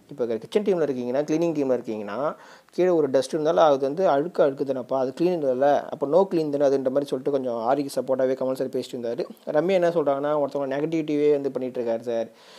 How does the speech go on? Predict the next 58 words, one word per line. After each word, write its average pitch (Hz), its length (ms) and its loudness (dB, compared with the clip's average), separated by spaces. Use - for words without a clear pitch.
எப்படி 147 240 -4
சொல்றது, 131 280 -2
இப்ப 123 160 -2
ஸ்டார்டிங்ல 151 540 2
இருந்து 143 160 2
இப்போ 147 180 0
வரைக்கும் 143 280 2
அவர் 135 100 4
வந்து 127 180 -2
குறை 131 280 2
சொல்ற, 131 120 -2
நம்ம 135 220 2
சேம் 165 240 2
நம்ம 147 200 -2
ரியோ 151 200 4
சொல்ற 147 260 4
மாதிரி 131 180 0
தான் 139 100 2
அவங்களும் 135 280 -2
சொன்னாங்க. 123 300 -2
ரம்யாவும் 123 520 0
நிறைய 156 260 6
பாயிண்ட் 156 220 4
வச்சு 143 160 2
சொல்லிட்டு 143 320 -4
இருந்தாங்க. 127 260 -4
இதான் 151 160 4
வந்து 147 320 4
ஓரளவுக்கு 135 260 0
ஃபர்ஸ்ட் - 200 -6
ஸ்டார்டிங் 147 320 0
நடந்துச்சு. 127 420 -4
அடுத்து 165 300 2
வந்து 147 180 0
பாலா 147 240 6
கிட்ட 135 160 2
போனாரு. 120 320 -4
சீசன் 165 320 -2
ஒன், 156 320 2
டூ, 151 220 0
த்ரீல 147 200 0
எல்லாம் 143 220 4
வந்து 139 280 0
கடலை 151 260 4
சாப்பிட்டு 139 460 0
அமைதியா 143 300 2
இருந்தாங்க, 131 200 0
அவங்க 135 220 2
தான் 139 120 2
வந்து 131 100 -2
டைட்டில் 131 260 -2
அடிச்சாங்க, 117 560 -4
அதே 123 200 4
மாதிரி 139 180 2
சொல்லிட்டு 127 280 0
அவர் 127 140 4
சொல்லிட்டு 123 260 -4
இருந்தாருல. 127 340 -2